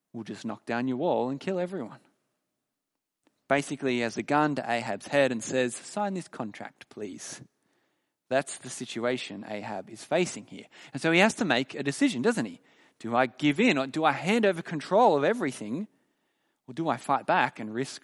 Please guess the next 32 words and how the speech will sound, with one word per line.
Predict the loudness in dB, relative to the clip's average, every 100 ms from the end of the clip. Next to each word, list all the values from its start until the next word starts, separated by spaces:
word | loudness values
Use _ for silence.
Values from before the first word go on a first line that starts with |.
| -10
losing | -4 -4 -4 -10 -16 _ _ _ _
everything? | -16 -16 -18 -20 -20 _ _ _ _ _ _ _ _ _ _ _ _
What | -8 -4
does | 0
Ahab, | 2 2 -2 -12
what | -8 -6
does | -6
Ahab | 0 0 0 -2 -6
do? | -10 -10 -12 -20 _ _ _ _ _ -6
Well, | -2
again, | 2 4 2
he | 0 -6
shows | -4 -4 -4
himself | -6 -10 -10 -12 -14 -20 _ _ _ _
to | -12
be | -6 -6
weak-willed, | -4 -6 -6 -6 -4 -4 -8 -18 -20 _ _ _ _ _ _
and | -10
he | -6
bows | -2 -2 -2 -6 -10 -18 -20 _
the | -10
knee. | -6 -6 -8 _ _ _ _ _ _ _ -10
Look | -8
at | -4
verse | -2 -4 -6
four. | -6 -4 -4 -10 _ _ _ _ _ _ _ _ _ _ _ _ _ _ _
Then | 0
the | 0
king | 2 2 2
of |
Israel | 2 2 4 4
answered, | 4 2 0 0 -2 -2